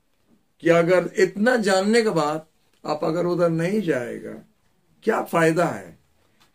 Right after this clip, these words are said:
इतना प्रचार करने के बाद, इतना सुंदर सुंदर गाना गाने के बाद, इतना सुंदर से माने दान देने का द्वारा कितना आत्मा प्रभु के पास लाया, जब खुद का खुद हम नहीं जाएगा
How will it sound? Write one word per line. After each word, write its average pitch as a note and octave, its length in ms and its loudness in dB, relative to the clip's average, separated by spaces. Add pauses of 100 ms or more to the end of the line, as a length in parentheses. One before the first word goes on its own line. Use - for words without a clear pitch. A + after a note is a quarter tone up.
(140)
इतना A3 420 2
प्रचार G3+ 540 0
करने G3 320 -2
के F#3+ 60 0
बाद, C#3+ 340 -2 (380)
इतना G3+ 480 0
सुंदर F#3+ 400 -6
सुंदर G3 300 -6
गाना E3+ 340 0
गाने F3 340 -2
के F#3 80 -2
बाद, C#3 340 -4 (580)
इतना A3 460 2
सुंदर F#3+ 580 -4 (260)
से G3 120 -2
माने F#3 400 -2 (240)
दान F3 480 0
देने F#3+ 320 2
का F#3+ 140 2
द्वारा D#3 600 0 (400)
कितना A3+ 320 0
आत्मा G3+ 400 -2
प्रभु G3 280 -4
के G#3+ 60 -2
पास G3+ 360 -4
लाया, D#3 540 0 (200)
जब G3+ 280 0
खुद G#3+ 260 0
का C4 160 2
खुद A3+ 260 2
हम G#3+ 240 -2
नहीं G3+ 300 0
जाएगा B2 580 -4